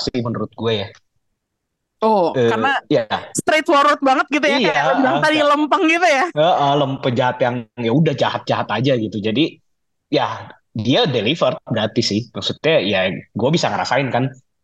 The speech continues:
Speaker 1: eh, dia emang orang yang jahat, nggak sama sekali nggak punya sisi baik. Dan, eh, ketika dia kayak, gue inget yang dia adegan dia di, ketemu sama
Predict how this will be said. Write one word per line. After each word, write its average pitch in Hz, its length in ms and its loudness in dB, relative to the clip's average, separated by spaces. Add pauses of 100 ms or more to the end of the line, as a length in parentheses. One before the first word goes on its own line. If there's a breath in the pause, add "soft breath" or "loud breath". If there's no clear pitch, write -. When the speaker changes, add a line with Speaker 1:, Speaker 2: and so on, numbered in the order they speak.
(120)
Speaker 1:
eh, 104 180 2 (100)
dia 120 200 2
emang 120 340 -2
orang 107 260 -2
yang 110 160 -4
jahat, 127 240 -2
nggak 113 160 -2
sama 107 220 -6
sekali 104 240 -4
nggak 95 140 -8
punya 104 200 -4
sisi 101 240 -8
baik. 107 220 -2 (120)
Dan, 104 140 0 (640)
eh, 110 360 4 (100)
ketika 123 320 -2 (140)
dia 117 180 2 (160)
kayak, 110 200 -2 (200)
gue 120 120 0 (100)
inget 123 160 -4 (120)
yang 113 180 -2
dia 107 180 2
adegan 104 320 0 (100)
dia 107 260 2
di, 101 520 -2
ketemu 107 340 -4
sama 104 580 0